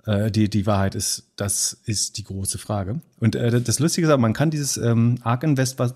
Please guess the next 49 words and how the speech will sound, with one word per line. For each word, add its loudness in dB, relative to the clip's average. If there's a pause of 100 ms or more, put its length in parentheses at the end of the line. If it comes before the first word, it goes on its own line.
(100)
war 0
so -2
transparent, -2
sozusagen, -4
wofür -2
sie -2
erstmal 0
großen, -2
großes -4
Lob -4
verdienen, -2 (680)
dieses 2
Modell 4
auch 0
bei, 0 (1080)
bei 0
GitHub -2
online 2
zu -6
stellen. -8
Und -2
ich 2
hab 4
mich 4
so 0
ein 2
bisschen -2
gefragt, -2
wie -2
man 0
auf -4
so -2
eine, -2
also 2 (880)
wie 0
man 2 (400)
auf -2
so 0
einen 6
Wert 2
von 2
dreitausend 0 (120)
Dollar 2
pro -6
Aktie -4
oder 2
eine 4
Bewertung 0
von, 0